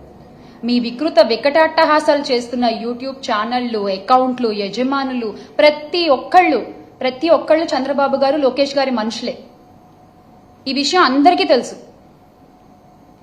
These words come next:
మా నాయకులు, వైఎస్ఆర్ కాంగ్రెస్ పార్టీ అధినేత వైఎస్ జగన్మోహన్ రెడ్డి గారి పైన, ఆయన కుటుంబ సభ్యుల మీద అసభ్యకర వ్యాఖ్యలు చేసి అరెస్ట్ అయిన ఐటీడీపీ మెంబర్ చేబ్రోలు కిరణ్ ఎవరు పేరు చెప్పారు?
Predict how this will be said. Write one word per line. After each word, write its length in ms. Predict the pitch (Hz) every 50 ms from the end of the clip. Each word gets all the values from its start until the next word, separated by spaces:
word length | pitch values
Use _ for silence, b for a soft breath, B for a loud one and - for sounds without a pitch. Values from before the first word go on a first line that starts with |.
| B B B B B B
మా 260 | 226 240 254 302 359
నాయకులు, 760 | 370 330 277 262 262 277 285 277 - 277 226 190 190 240 320 - - - - -
వైఎస్ఆర్ 300 | 214 220 226 - 277 262
కాంగ్రెస్ 420 | - 262 233 233 233 240 240 - -
పార్టీ 240 | 233 220 226 240
అధినేత 500 | 220 208 190 - 214 240 240 226 220 -
వైఎస్ 440 | 190 208 226 214 202 214 247 254 240
జగన్మోహన్ 520 | 202 214 208 226 233 247 254 262 277 254 247
రెడ్డి 200 | 233 208 196 202
గారి 200 | 208 202 196 196
పైన, 280 | - 190 196 214 220 196 - B B B B B
ఆయన 280 | B 220 240 240 240 240
కుటుంబ 360 | 240 - 240 240 285 285 294
సభ్యుల 440 | 294 294 294 254 - - 240 220 214
మీద 260 | 202 208 226 262 254
అసభ్యకర 800 | 247 - - - 202 214 - 294 294 247 311 311 311 302 277 269
వ్యాఖ్యలు 520 | 247 226 226 220 233 226 226 - 254 254
చేసి 400 | 240 - 254 240 233 226 - 285
అరెస్ట్ 360 | 240 208 208 233 226 - -
అయిన 420 | 269 240 226 196 175 175 220 294 - -
ఐటీడీపీ 540 | 202 214 214 - 262 240 269 254 - 254
మెంబర్ 340 | 247 233 220 214 208 233 240 233 - 226
చేబ్రోలు 380 | 208 208 196 247 254 254 254
కిరణ్ 360 | 247 - 240 233 247 226 - - - - - B B B B B B
ఎవరు 320 | 233 247 262 262 381 427
పేరు 260 | 415 392 349 320 330 349
చెప్పారు? 480 | - - 285 233 - - 190 160 147